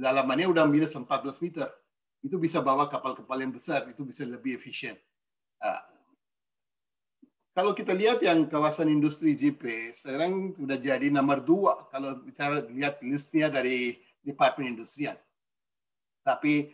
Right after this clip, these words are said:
dengan apa namanya, tadi saya bilang integrasi antara pelabuhan, utilitas dan semua, kalau saya bilang J P bisa menjadi satu perusa-, apa, pela-, apa, kawasan industri yang lengkap dan paling besar sekarang di Indonesia.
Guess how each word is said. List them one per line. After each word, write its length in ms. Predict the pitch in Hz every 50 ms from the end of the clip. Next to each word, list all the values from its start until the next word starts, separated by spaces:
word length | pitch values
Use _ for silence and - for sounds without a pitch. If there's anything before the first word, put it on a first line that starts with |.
| _ _ _ _ _ _ _
dengan 480 | _ 117 120 123 123 123 120 120 123 139 -
apa 240 | 117 117 - 127 117
namanya, 560 | 110 110 - 110 120 135 143 151 - - -
tadi 160 | 127 127 127
saya 160 | 127 131 117
bilang 320 | 107 120 120 131 135 131 117
integrasi 720 | 123 123 - 139 - 127 123 127 131 127 - - 160 143
antara 480 | 127 117 - 110 95 - - 113 110 -
pelabuhan, 640 | - - 131 135 131 123 131 135 135 131 127 123 120
utilitas 400 | 117 - 131 123 123 135 127 123
dan 100 | 120 107
semua, 380 | 120 156 165 156 139 135 131 - - _ _ _ _ _
kalau 160 | - 123 -
saya 160 | - 139 123
bilang 320 | 120 135 135 139 139 127
J 160 | 117 120 131 131
P 340 | 143 143 143 147 147 147
bisa 160 | - - - 110 113
menjadi 320 | 113 110 120 120 117 123
satu 420 | - - 139 - - 120 113 104 - _
perusa-, 300 | 113 123 - 147 143 -
apa, 340 | - 110 95 - 107 107 - -
pela-, 260 | 120 120 123 139 -
apa, 120 | - - 143
kawasan 400 | - - 120 117 - - 123 113
industri 480 | 123 147 165 156 - 135 120 117 113 - _ _ _ _ _
yang 160 | 123 127 131
lengkap 480 | 135 135 143 147 147 185 170 147 143
dan 160 | 151 131 120 -
paling 240 | 123 117 120 123
besar 320 | 117 117 113 - - 147 135
sekarang 320 | - 131 107 110 120 120
di 160 | 113 110 98
Indonesia. 400 | 98 101 104 104 - - 113 92